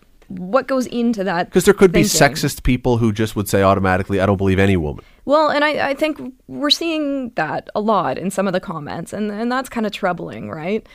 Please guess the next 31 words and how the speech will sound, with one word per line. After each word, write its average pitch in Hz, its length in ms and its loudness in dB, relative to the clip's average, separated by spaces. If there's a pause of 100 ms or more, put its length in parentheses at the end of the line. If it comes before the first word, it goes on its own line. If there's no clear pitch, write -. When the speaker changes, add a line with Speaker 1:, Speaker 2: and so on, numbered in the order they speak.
(180)
Speaker 1:
I 226 100 -2
would 233 140 -2
feel 254 220 0
a 226 40 0
bit 202 220 -4
better 185 300 -2
about 208 280 -2
it 220 140 -2
if 208 140 -6
I 190 140 -2
understood, 180 600 -4
you 180 80 -6
know, 165 240 -6
"I - 140 -4
don't, 208 200 -4
I 175 140 -2
don't 165 220 -8 (500)
believe 202 240 -2
it 175 80 -6
in 175 120 -2
this 302 160 0
case 359 260 -2
because, 185 960 0 (340)
uh, 151 580 -2 (280)
because 220 240 2
this 214 180 -2
evidence 202 380 2
that's 190 160 -2
now 196 160 4
coming 185 300 0
out 170 360 2